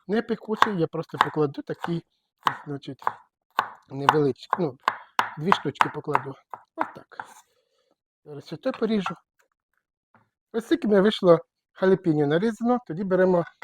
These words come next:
кінзу. Кінзу беремо може так, небагато. Якщо вона у вас є, то це вже добре. Просто сьона, просто о-, оце таке шматьває, щоб не було такі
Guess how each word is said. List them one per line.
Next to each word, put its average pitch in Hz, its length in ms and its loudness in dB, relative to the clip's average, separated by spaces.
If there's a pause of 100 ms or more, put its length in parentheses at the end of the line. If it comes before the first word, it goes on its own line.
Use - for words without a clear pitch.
(380)
кінзу. 147 520 0 (1120)
Кінзу 190 320 0
беремо 180 460 8 (440)
може 196 320 0
так, - 440 -6
небагато. 175 600 -8 (340)
Якщо 165 440 -2
вона 160 200 2
у 147 40 0
вас 147 300 -4
є, 247 180 -2
то 254 140 -8
це - 120 -8
вже 175 160 -2
добре. 123 340 -8 (1200)
Просто 214 260 -4
сьона, 226 320 8
просто 185 440 2 (760)
о-, 170 220 -14 (120)
оце 180 260 -8
таке 165 320 -4 (340)
шматьває, 180 720 -2 (600)
щоб 160 160 -14
не 165 120 0
було 170 240 4
такі 151 400 -4